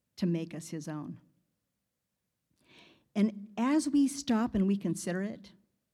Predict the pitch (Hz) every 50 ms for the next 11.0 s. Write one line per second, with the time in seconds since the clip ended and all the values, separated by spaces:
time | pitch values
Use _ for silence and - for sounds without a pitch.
0 | _ _ _ _ _ _ _ _ _ _ _ _ _ _ _ _ - - 175 -
1 | - 226 240 262 254 269 277 262 226 196 185 185 196 214 220 254 226 - 220 220
2 | 220 185 202 - - - 170 170 185 196 214 220 220 208 220 220 220 226 233 233
3 | 226 - _ _ _ _ _ _ _ _ _ _ _ - - 214 214 - 214 202
4 | 196 240 254 311 226 - 208 170 151 - - 196 208 226 226 214 - 277 262 233
5 | 254 254 254 - - 202 185 170 151 - - - 190 202 214 220 202 233 240 226
6 | 240 247 262 254 247 - - - _ _ _ _ _ _ _ _ _ _ _ _
7 | _ _ _ _ _ _ _ _ _ _ _ _ - 208 214 202 214 - 247 233
8 | 214 190 190 180 160 135 - 175 170 185 185 180 185 185 180 180 180 170 160 160
9 | 165 - - - 180 175 170 170 170 170 165 - - - 170 160 160 156 151 151
10 | 156 156 156 160 165 170 - - 165 160 156 - 160 156 151 151 143 165 170